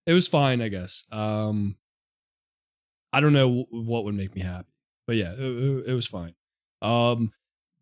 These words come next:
another little thing that I was disappointed by. Uh, when you get to the room with the doctors in the game, you have to kill the first doctor, and the,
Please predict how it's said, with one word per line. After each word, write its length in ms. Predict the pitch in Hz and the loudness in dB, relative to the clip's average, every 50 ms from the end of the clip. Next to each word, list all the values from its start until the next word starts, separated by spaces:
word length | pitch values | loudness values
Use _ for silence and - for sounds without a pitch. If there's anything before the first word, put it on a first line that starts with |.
| _ _ | _ _
another 400 | - 135 139 143 151 180 202 196 180 | 2 4 4 6 6 8 8 6 6
little 400 | 170 156 147 156 170 185 190 185 | 4 4 4 6 8 8 6 6
thing 500 | 190 208 190 180 160 131 117 110 104 - | 6 6 8 8 6 4 2 -2 -6 -6
that 120 | - 113 117 | -2 0 2
I 80 | 120 | 2
was 160 | 120 117 113 - | 2 2 2 2
disappointed 560 | - 139 - - - 165 170 160 139 120 104 | 0 0 0 2 4 6 6 6 6 4 0
by. 320 | 101 98 95 90 87 95 _ _ _ _ _ _ _ _ _ _ _ _ _ _ _ _ _ _ _ _ _ _ _ _ _ _ | -2 -4 -4 -4 -6 -8 _ _ _ _ _ _ _ _ _ _ _ _ _ _ _ _ _ _ _ _ _ _ _ _ _ _
Uh, 300 | 113 120 120 117 117 117 | -2 0 0 2 0 2
when 220 | 113 131 143 139 | 2 2 4 4
you 80 | 139 139 | 4 4
get 160 | 143 151 147 | 4 2 2
to 120 | - - | 2 2
the 140 | - 175 165 | 4 4 6
room 360 | 160 165 190 226 226 196 160 | 6 8 10 10 10 10 8
with 100 | 139 127 | 6 4
the 80 | 131 147 | 2 4
doctors 580 | 135 160 170 190 214 - 151 123 113 107 101 - | 4 6 6 6 4 4 2 2 2 2 0 0
in 160 | - 123 131 | 2 2 2
the 60 | 127 | 4
game, 520 | 120 135 143 160 175 190 202 214 226 233 - _ _ _ _ _ _ _ _ _ _ _ _ _ _ _ | 4 6 6 8 8 8 8 6 6 4 0 _ _ _ _ _ _ _ _ _ _ _ _ _ _ _
you 200 | 123 143 147 139 | 4 6 6 6
have 300 | 120 - 170 175 175 - | 8 6 6 6 6 2
to 80 | - | 2
kill 180 | 156 196 196 190 | 6 6 6 6
the 100 | 185 190 | 6 4
first 280 | - 190 185 180 - | 4 4 4 4 4
doctor, 580 | - 151 143 139 135 - 147 135 135 131 131 127 _ _ _ _ _ _ _ _ - | 4 4 4 4 2 2 2 2 2 2 0 -2 _ _ _ _ _ _ _ _ 0
and 440 | 123 131 127 127 123 123 120 120 120 | 2 2 4 4 4 4 4 2 2
the, 140 | 120 113 | 0 -2